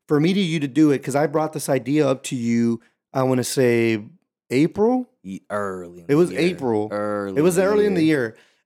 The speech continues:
Speaker 1: And you're like, "Yeah, yeah, I'm, I'm down to go, bro. Yeah,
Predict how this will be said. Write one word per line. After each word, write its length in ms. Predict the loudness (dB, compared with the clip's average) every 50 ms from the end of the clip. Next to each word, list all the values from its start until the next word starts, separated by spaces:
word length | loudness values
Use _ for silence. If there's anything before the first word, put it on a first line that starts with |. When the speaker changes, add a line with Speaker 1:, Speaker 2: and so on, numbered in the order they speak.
| _ _ 0
Speaker 1:
And 380 | 2 2 4 4 2 2 2 2
you're 200 | 2 2 2 2
like, 460 | 0 0 0 0 -2 -4 -6 -12 _ _ _ _ _ -2
"Yeah, 100 | 0 2 2 2 2 2 2
yeah, 100 | 4 4
I'm, 140 | 4 2 2
I'm 140 | 0 0 0
down 160 | 0 2 2
to 60 | 2 0
go, 220 | 0 0 0 0
bro. 300 | 0 0 2 2 2 2
Yeah, 200 | 2 2 2